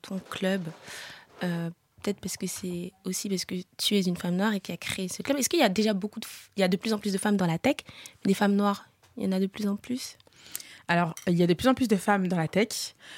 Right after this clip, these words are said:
Speaker 2: De femmes noires, ça, je serais pas en capacité de te le dire. Mais après, c'est vrai qu'il y a, il y a beaucoup de femmes noires et on a une majorité de femmes noires dans le, dans le, dans le club.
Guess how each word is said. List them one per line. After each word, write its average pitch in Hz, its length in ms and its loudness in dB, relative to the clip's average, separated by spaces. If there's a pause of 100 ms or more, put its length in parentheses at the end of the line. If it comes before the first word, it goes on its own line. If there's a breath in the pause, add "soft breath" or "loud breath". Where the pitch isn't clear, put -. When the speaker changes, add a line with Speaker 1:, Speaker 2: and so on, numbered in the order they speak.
(140 loud breath)
Speaker 2:
De 185 120 6
femmes 214 180 4
noires, 240 220 4
ça, 226 80 2
je 180 100 2
serais 175 140 0
pas 226 100 4
en 247 60 4
capacité 208 500 2
de 180 100 2
te 170 140 0
le 170 80 2
dire. 185 420 0 (300 loud breath)
Mais 190 120 4
après, 180 280 4
c'est 220 100 0
vrai 190 140 6
qu'il 196 160 2
y 180 40 6
a, - 20 -4 (160)
il 175 60 2
y 170 40 8
a 165 120 6
beaucoup 196 280 2
de 220 100 6
femmes 190 200 2
noires 190 140 6
et 175 60 6
on 175 140 2
a 175 80 4
une 170 100 4
majorité 226 440 6
de 196 60 4
femmes 185 200 4
noires 185 240 6
dans 170 140 6
le, 160 260 4
dans 160 120 2
le, 156 220 2
dans 165 120 2
le 170 40 2
club. 220 360 2